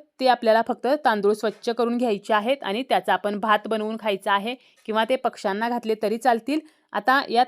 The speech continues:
तांदळापैकी पाच किंवा अकरा तांदूळ आपल्याला घ्यायचे आहेत. माता लक्ष्मीला प्रार्थना करायची आहे की "माझ्या घरामध्ये तुझ्या कृपेने सदैव धनधान्य हे येत राहू दे, सुखसमृद्धी वाढू दे,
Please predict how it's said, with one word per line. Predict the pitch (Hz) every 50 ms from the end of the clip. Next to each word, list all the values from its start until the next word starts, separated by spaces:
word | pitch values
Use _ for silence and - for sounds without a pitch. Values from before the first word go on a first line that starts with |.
| 254
तांदळापैकी | 277 240 226 202 214 214 220 - 254 247 240 - - 170 151 - _ _ _ _ _ _ _ _ _ -
पाच | 240 240 247 - - -
किंवा | 254 226 226 233 - -
अकरा | 233 - - 226 240 254 269
तांदूळ | 262 240 226 220 214
आपल्याला | 202 208 208 196 202 208
घ्यायचे | 214 233 202 185 175 - 214
आहेत. | 190 180 202 233 233 - _ _ _ _ _ -
माता | 202 208 208 - 233
लक्ष्मीला | 226 214 214 - - 226 226 233 233
प्रार्थना | 233 247 226 196 185 - 208 214 233
करायची | 233 247 226 196 190 185 - 202
आहे | 185 185 185 190
की | 185 214
"माझ्या | 208 202 180 170 214 226
घरामध्ये | 226 262 254 226 214 214 214 208 208 226 -
तुझ्या | 240 196 190 214 240
कृपेने | 247 277 269 247 - 214 196 196 196 185 170 - _ _ _ _ _ -
सदैव | - 262 233 208 240 247 262 269 226 190 156 151 - _ _ _ _ _ _ -
धनधान्य | 190 180 240 233 233 233 208 226 226 214 220 233 226 214 180 175 170
हे | 175 220 226 -
येत | - 214 240 247 -
राहू | 285 262 240 202 202 196
दे, | 170 180 165 170
सुखसमृद्धी | - - 233 - - 277 277 - 262 240 226 233 196 185 214 220
वाढू | 214 208 190 180 185 196
दे, | 175 180 165